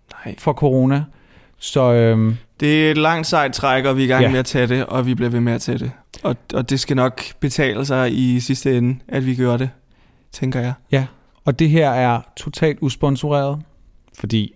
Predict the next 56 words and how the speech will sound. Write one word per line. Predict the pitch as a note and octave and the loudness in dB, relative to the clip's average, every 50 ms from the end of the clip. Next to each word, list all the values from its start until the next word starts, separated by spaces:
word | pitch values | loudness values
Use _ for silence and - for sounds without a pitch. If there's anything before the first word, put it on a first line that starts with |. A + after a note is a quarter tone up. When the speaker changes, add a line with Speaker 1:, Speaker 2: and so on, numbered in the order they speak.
| - A2+ - | -6 -6 -6
Speaker 2:
<laughs> | - - - _ - - | -6 -10 -18 _ -6 -2
det | C3 B2+ | 0 2
ville | A#2+ | 2
være | B2 B2+ A#2 | 2 2 4
ret | A2+ A#2 A#2 A#2 | 2 2 2 2
vildt, | C3+ C3+ A#2+ - A#3+ - A3 - | 2 2 2 0 0 -2 -2 0
Speaker 1:
<laughs> | C#3 | 2
Speaker 2:
hvis, | C3+ C3+ - | 0 0 2
Speaker 1:
Fra | A2 - - - A3 G#3+ - - - - - - | 0 -2 0 0 -2 -2 -2 -6 -12 -16 -10 -2
Speaker 2:
hvis | - C#3 C3 | 0 0 2
Adidas | F3 E3+ D3 | 4 4 4
Speaker 1:
Sundhedsstyrelsen. | C#3+ C#3+ D#3 C#3+ C#3+ D#3 C#3 C#3 B2+ B2 - - C#3 C#3+ | 4 4 2 2 2 2 2 2 2 0 -2 -6 -4 -2
Speaker 2:
Nå, | D#3+ E3 F#3 G3+ | 0 2 2 2
nej, | G3 G3 F#3 F#3 F3+ | 2 2 2 2 2
det | D#3 D#3+ | 2 2
var | D#3 | 2
ikke | D#3+ D3+ | 2 2
Sundhedsstyrelsen. | - - F#3 F3+ E3 - D#3+ E3 D3+ | 2 2 2 2 2 2 4 4 4
Speaker 1:
Nå, | D3 | 4
Speaker 2:
Ja. | D3 - - | 4 2 0
Speaker 1:
okay. | - - - - C#3+ B2 | -2 -4 -2 -2 -2 -2
Speaker 2:
<laughs> | - - - - - - - - - - - - - - | -2 -6 -12 -14 -16 -16 -16 -14 -14 -14 -14 -14 -4 0
Jo, | D3+ D3+ | 0 0
Brostrøm | C#3+ - - D#3+ D#3 - - F#3 E3+ - | 2 2 0 0 0 2 2 2 2 2
skrev | F3 D#3+ F3+ D#3 D#3 | 2 2 2 2 4
lige | C#3+ C#3+ C#3 | 4 2 2
til | B2+ - C#3+ | 2 0 2
mig | C3+ C3 A#2+ | 2 2 0
på | A#2+ | 0
Tinder. | A#2+ - - F#3+ G3 G3+ G#3 G#3 G3+ G3+ G3+ G3+ F#3+ - - | -2 0 0 2 2 4 4 4 2 2 0 0 -4 -6 -4
Speaker 1:
Klart. | D#3 C#3 B2+ - - A#3 - - _ _ _ _ | 0 0 0 0 -2 -6 -10 -20 _ _ _ _
Speaker 2:
Giv | - D#3 D#3 | 2 2 4
den | D3+ E3 | 4 4
lige | D#3+ D#3 D#3 D#3 D3+ | 4 4 4 4 4
ud | D3 C#3+ | 4 2
til | B2+ - C#3 C3 | 2 2 0 0
the | A2 A#2 | 0 0
gays, | A2 D3 D3 D3 D#3 D#3+ D#3+ F3 F#3 - - | 2 2 4 4 4 4 4 4 2 0 -4
Speaker 1:
Ja, | - - - - - - - C3 | -6 -6 -8 -10 -12 -2 0 0
Speaker 2:
at | C3 B2+ - | 0 2 2
nu | C#3 C3+ | 0 2
Speaker 1:
det | B2+ | 2
er | B2+ | 4
Speaker 2:
skal | B2+ | 4
I | C#3 | 4
lige | C3 B2 | 4 4
Speaker 1:
vigtigt. | B2+ C3+ B2 | 4 4 4
Speaker 2:
holde, | C#3 C3 B2 B2 B2+ B2 B2 | 4 4 4 4 4 4 4
øh, | B2 A#2+ A2+ A2 A2 A2 G#2+ A#2+ C#3 - _ - - _ _ | 4 4 4 2 2 2 0 -2 -6 -14 _ -20 -20 _ _
den | - A#2+ A#2+ | 0 2 2
i | |
buksen. | A2+ - A#2+ A2 - - B2+ B2 - - - - - - - _ _ - _ | 2 2 0 -2 0 -2 -4 -6 -6 -10 -18 -18 -18 -20 -20 _ _ -18 _
Nej, | - B2+ A#2 A#2 B2 | 0 2 2 2 2
vi | B2+ B2+ | 2 2
har | C#3+ C#3+ | 2 2
købt | C#3+ - - E3 D#3+ - - - - - | 0 0 -2 -2 -2 -4 -10 -12 -12 -12